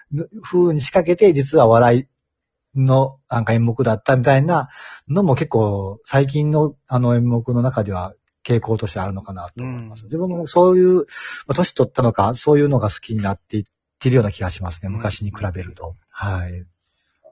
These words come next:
Speaker 2: ネタとかはどうやって見つけてるんですか？
Speaker 1: いや、これも全然、なんかそんなに、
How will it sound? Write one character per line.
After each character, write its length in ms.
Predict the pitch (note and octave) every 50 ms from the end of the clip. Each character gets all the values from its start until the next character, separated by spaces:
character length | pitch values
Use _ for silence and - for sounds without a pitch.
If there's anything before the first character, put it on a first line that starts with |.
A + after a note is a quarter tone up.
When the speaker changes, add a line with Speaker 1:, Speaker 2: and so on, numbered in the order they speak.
| _ _ _ G#2+
Speaker 2:
ネ 200 | A#2+ D3+ F#3 F#3+
タ 240 | - C4 C#4+ D#4
と 180 | - _ E4 D#4
か 100 | B3 F3
は 140 | A2+ F#2+ F2+
ど 200 | F2+ C3 D3+ C#3+
う 40 | A2
や 80 | F#2
っ 120 | - _ _
て 180 | - F2 E2+
見 160 | E2+ F2+ F#2
つ 100 | - -
け 120 | - G2 F#2
て 100 | - F#2+
る 100 | F2+ F2
ん 80 | D#2+
で 100 | D2 C#2
す 100 | _ _
か？ 180 | _ _ - _ _ _ _ _ _ _ _ _ _ _ _ _ _ _ _ _ _ - - _ _ _
Speaker 1:
い 40 | -
や、 240 | - - - - - _
こ 240 | - - G3+ - B3
れ 160 | D#4+ F#4 G4
も 480 | F4+ D4+ F3 A#2+ A#2 A#2 A#2+ B2+ C3+ -
全 380 | D3 B2+ C3 F#3 A3+ B3+ C4+ C4
然、 420 | B3 C4+ C4 B3+ B3 B3 A3+ E3 - _ _ _ _ _ _ _ _ _ _ _ _ _ _
な 160 | D#3+ E3+ F#3+ G#3
ん 40 |
か 160 | - - - -
そ 160 | - C#3 D3
ん 60 | D3+
な 160 | D#3 D#3+ D#3+
に、 320 | D#3 D#3 D#3 D#3 D3 D3